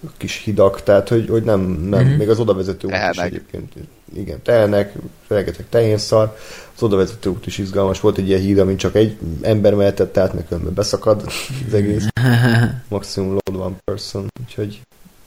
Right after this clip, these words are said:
Speaker 1: nagyon király volt, és akkor ugye meg kellett mászni egyébként, nem volt annyira alacsony. Um,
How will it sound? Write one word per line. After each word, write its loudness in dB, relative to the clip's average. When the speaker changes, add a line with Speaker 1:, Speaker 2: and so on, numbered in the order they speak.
Speaker 1:
nagyon -8
király -2
volt, -2
és -12
akkor -4
ugye 0
meg -2
kellett -2
mászni -6
egyébként, -10
nem -6
volt -8
annyira -6
alacsony. -4
Um, -6